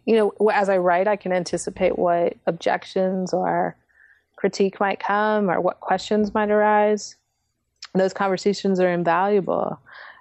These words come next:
um, for me just as a writer, but also because I think we don't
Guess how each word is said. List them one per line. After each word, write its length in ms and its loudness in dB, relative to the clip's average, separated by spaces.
um, 440 -2
for 140 0
me 260 4
just 300 0
as 80 2
a 60 2
writer, 300 2
but 140 0
also 300 2
because 260 0
I 100 4
think 440 -2
we 140 4
don't 280 0